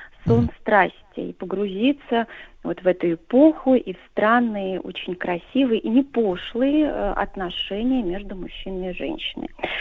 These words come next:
Speaker 1: скажем так. Ну, а если сказать о склоках, э, ну, как сказала Зинаида Гиппиус, однажды она писала про двух этих прекрасных поэтов, что они очень, э, казалось бы, похожи.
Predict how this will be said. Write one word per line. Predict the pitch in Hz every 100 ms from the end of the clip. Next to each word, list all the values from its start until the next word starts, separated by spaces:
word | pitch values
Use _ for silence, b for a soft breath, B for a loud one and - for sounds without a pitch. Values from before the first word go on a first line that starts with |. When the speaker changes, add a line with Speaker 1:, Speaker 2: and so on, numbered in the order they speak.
| B B
Speaker 1:
скажем | - 196 196 214
так. | 214 - 139 - B B B
Ну, | 247 320 -
а | - 226 220 - 226
если | 254 262 - 226 220
сказать | - 220 233 220 -
о | 208 - -
склоках, | - 285 339 392 381 254 214 -
э, | 214 214 208 -
ну, | 254 311 320 - - - -
как | 233 226
сказала | - 214 214 226 208
Зинаида | 208 220 214 220
Гиппиус, | 214 311 359 220 -
однажды | 196 208 202 -
она | 190 180
писала | - - - 214 185 175 B B B B B B -
про | 202
двух | 196 208
этих | - 202 -
прекрасных | - - 220 214 - 196 - -
поэтов, | 214 240 349 349 233
что | - - - 220 226 226 208 - _ _ _ - - - -
они | 214 226 240
очень, | 233 226 - 208 208
э, | 196 196 196 196 196 -
казалось | 190 220 196 190
бы, | 185
похожи. | - - - - 262 240 202 190 180